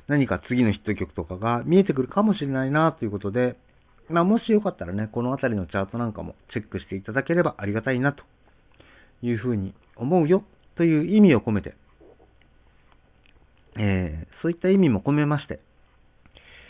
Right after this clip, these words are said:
えっとね、で、あえて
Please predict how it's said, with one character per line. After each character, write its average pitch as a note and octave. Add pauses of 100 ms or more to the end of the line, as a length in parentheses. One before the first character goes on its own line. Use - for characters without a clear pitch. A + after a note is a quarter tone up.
(540)
え G2
っ -
と -
ね、 F2+ (400)
で、 C#3 (2000)
あ -
え -
て -